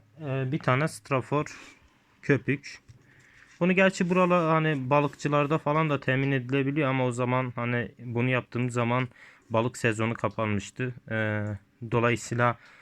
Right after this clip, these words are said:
e, temin edemedim. İnternetten istedim geldi. Şöyle arkadaş, stra-, arkadaşlar strafor kutu elliye kırk altı santim. Ee, içine arkadaşlar şöyle gördüğünüz gibi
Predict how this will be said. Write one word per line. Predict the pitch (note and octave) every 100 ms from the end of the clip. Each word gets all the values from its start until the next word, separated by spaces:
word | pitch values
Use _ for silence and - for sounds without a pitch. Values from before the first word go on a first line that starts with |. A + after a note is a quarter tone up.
| - _ _ G2+
e, | G#2 G2+ G2
temin | - A2+ A#2+ B2+
edemedim. | A#2 C#3 A#2+ G#2+ F3 -
İnternetten | D#3 D3+ D3+ D#3 - G3+
istedim | D#3+ - G#2+ G#2
geldi. | G#2 G#2+ B2+ F#3+ - - -
Şöyle | - G3+ F#3 D3
arkadaş, | C#3 - B2 C#3+ -
stra-, | - - C3+ D3+ C#3
arkadaşlar | C3+ - C3 B2 D#3
strafor | - - C3+ - C3
kutu | - - - D#3 F3 -
elliye | D3+ C3+ C3+ C3 C#3 C#3+ - - _ -
kırk | B2+ A2+
altı | A#2+ A2 -
santim. | C3 B2+ A2+ G#2+ - E3+ G3+ - - - - -
Ee, | B2+ A#2+ A2+
içine | C#3+ - F3+
arkadaşlar | G3+ G3+ E3+ D3 C3 - F3 F3 D3 D3+
şöyle | - D3+ D3+
gördüğünüz | C#3+ C#3 C3 C#3+ F3 C#3
gibi | B2+ D#3